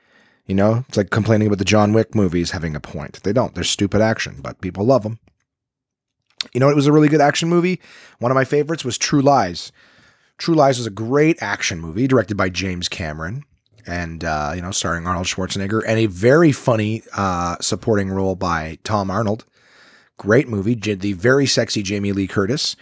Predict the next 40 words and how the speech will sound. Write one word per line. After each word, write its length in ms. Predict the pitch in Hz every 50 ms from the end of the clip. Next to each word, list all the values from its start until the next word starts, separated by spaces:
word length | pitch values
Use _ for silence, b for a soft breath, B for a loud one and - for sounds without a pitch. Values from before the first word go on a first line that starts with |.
| B B B B B B
right? 300 | - 85 101 110 131 - -
I 100 | 95 90
still, 520 | - - - - - 123 117 117 117 117
to 180 | - - - 110
this 200 | 104 98 - -
day, 340 | - 107 104 107 110 120
cannot 360 | - - 101 95 98 98 98 - -
watch 360 | 87 85 90 98 101 - -
that 140 | 104 92 -
scene 220 | - - 104 98
of 80 | 90 85
her 140 | 95 95 87
dancing 300 | 92 90 92 - - 95
in 60 | 87
the 60 | 90
hotel 320 | 90 87 - - 98 92
room 160 | 98 107 107 107
by 120 | 101 95
myself 440 | 90 87 92 - - 92 101 101 -
and 100 | 92 87
not 180 | 90 87 92 -
be 100 | 98 92
like, 300 | 87 85 87 85 - -
"Oh, 500 | 165 220 277 - - 120 104 98 95 92
we're 100 | 101 113
gonna, 220 | 117 113 107 B B B B B B B B B B
we 100 | 202 190
got 60 | 147
a 20 | 127
little 260 | 123 123 120 117 - -
a 160 | 135 139 143
la 160 | 147 143 139
carte 440 | - - - 175 170 165 170 - -
side 360 | - - 190 185 214 254 254
action 400 | 233 175 151 135 - - 127 113
going 240 | 110 113 110 107 107
on 160 | 107 104 104
here 180 | 101 110 101 98
with 180 | 104 98 -
myself." 480 | 101 98 - - 113 98 98 98 -